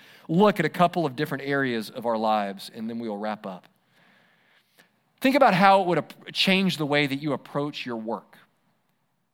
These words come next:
If every, if you weren't trying to prove yourself to the world, to your boss, to the, to, to your investors, if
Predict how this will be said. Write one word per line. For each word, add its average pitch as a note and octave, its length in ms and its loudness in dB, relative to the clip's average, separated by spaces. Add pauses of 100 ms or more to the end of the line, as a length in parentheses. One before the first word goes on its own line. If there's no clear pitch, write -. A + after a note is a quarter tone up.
(500)
If G3+ 240 0
every, A#3+ 320 2
if F#3+ 160 -2
you G#3+ 60 0
weren't C4+ 200 2
trying A#3 220 0
to F3+ 60 0
prove G#3+ 280 -2
yourself C3 460 -6 (260)
to E3+ 80 -2
the D3 80 0
world, G3+ 440 2
to D3+ 80 -6
your B2+ 100 -2
boss, F#3 500 2
to - 100 -4
the, C3 80 -8 (220)
to, C#3+ 240 -8 (140)
to D#3 100 -6
your C3 140 -2
investors, F#3+ 760 -2 (720)
if G3+ 160 0